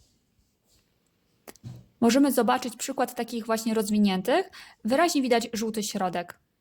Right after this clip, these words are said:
Wybierając gwiazdę, zwracajcie również uwagę na jej liście.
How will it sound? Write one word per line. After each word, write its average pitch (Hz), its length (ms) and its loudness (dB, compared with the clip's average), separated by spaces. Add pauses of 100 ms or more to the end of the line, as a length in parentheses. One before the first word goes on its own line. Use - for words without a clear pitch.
(3250)
Wybierając 254 580 2
gwiazdę, 233 480 0
zwracajcie 226 640 -4
również 240 300 0
uwagę 226 400 0
na 202 140 0
jej 294 200 0
liście. 208 460 -2